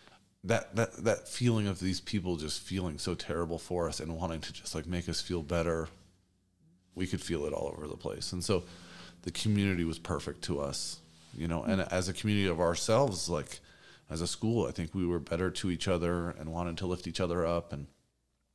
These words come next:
still have a bit of, you know, solidarity and unity for what we went through.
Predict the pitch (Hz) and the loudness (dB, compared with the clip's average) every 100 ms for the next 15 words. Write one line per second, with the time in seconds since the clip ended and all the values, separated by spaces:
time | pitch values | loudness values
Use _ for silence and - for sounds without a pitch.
0 | _ _ - - - - 95 87 85 87 | _ _ -12 -6 -2 2 4 4 2 2
1 | 85 - - 71 90 85 80 - - - | 0 -4 -8 -2 0 0 -2 -6 -20 -20
2 | - - - - - - - 82 78 76 | -20 -20 -20 -20 -20 -14 -4 -2 0 -2
3 | 80 - _ _ - - 87 87 80 87 | -6 -14 _ _ -2 2 4 4 4 2
4 | 85 82 76 76 87 80 78 78 - - | 2 0 -2 -2 -2 0 -2 -4 -6 -6
5 | 71 80 - 80 80 - 87 | -4 -4 -2 -2 -2 -4 -6